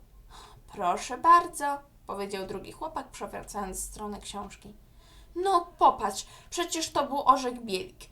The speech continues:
Jak nic, kropka w kropkę wyglądają tak samo”. „Am, wydaje mi się, że ten ptak miał dużo jaśniejsze pióra”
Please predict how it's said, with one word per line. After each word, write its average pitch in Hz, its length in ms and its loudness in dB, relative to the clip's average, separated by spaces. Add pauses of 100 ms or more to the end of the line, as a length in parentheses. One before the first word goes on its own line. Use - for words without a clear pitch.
(200)
Jak 294 600 0
nic, 262 380 -6 (240)
kropka 311 540 -2
w - 120 -6
kropkę 302 420 -4
wyglądają 330 480 0
tak 440 180 0
samo”. 294 420 2 (580)
„Am, 240 300 -10 (520)
wydaje 277 640 -10
mi 269 200 -10
się, - 220 -12 (680)
że 254 180 -8
ten 285 260 -10
ptak 302 360 -10
miał 269 360 -10
dużo 285 400 -14 (120)
jaśniejsze 220 680 -10
pióra” 208 460 -10